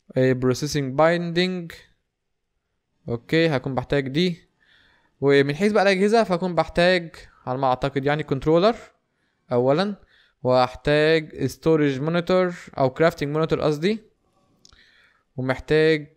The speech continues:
كرافتر ديسك، ومحتاج ديسك درايف. محتاج التلاتة دول. تمام؟ ده اللي بياخد الطاقة بيوزعها على الايه؟ ال-، الديسك درايف هو ده اللي بيشيل حاجات، والكرافتنج مونيتور ده اللي ايه؟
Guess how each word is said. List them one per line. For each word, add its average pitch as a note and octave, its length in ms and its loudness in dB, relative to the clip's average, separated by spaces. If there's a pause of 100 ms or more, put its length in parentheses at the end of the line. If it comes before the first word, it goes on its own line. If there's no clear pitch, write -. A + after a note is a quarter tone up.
كرافتر D3+ 360 0
ديسك، D3 300 -6
ومحتاج D3 320 -2
ديسك D#3 220 -4
درايف. A#2 340 0
محتاج D#3 240 -2
التلاتة D3+ 320 -2
دول. A2 240 -2 (260)
تمام؟ F3+ 400 -2 (480)
ده D#3 100 4
اللي E3+ 100 4
بياخد D#3 240 0
الطاقة F#3+ 420 0
بيوزعها C3+ 680 2
على A#2+ 200 2
الايه؟ C#3+ 520 2 (280)
ال-، A#2+ 580 2
الديسك C#3+ 300 -4
درايف C#3+ 200 2
هو C3+ 160 0
ده D3+ 40 2
اللي D3+ 100 2
بيشيل D3 240 -6
حاجات، E3+ 320 0
والكرافتنج D#3+ 440 -2
مونيتور E3+ 280 -2
ده D3+ 140 -2
اللي D3 180 2
ايه؟ D#3+ 240 0